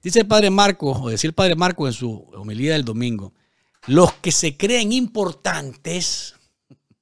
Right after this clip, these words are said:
a base de trampa y de mañas, esos que son adictos al poder, a mantenerse en el poder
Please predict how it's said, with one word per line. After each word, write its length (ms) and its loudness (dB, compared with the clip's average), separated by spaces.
a 120 6
base 280 4
de 140 0
trampa 640 -4
y 140 -6
de 120 -2
mañas, 800 -2
esos 240 4
que 100 0
son 240 4
adictos 640 0
al 160 -10
poder, 480 -4
a 80 -8
mantenerse 500 -6
en 80 -6
el 120 -8
poder 480 -2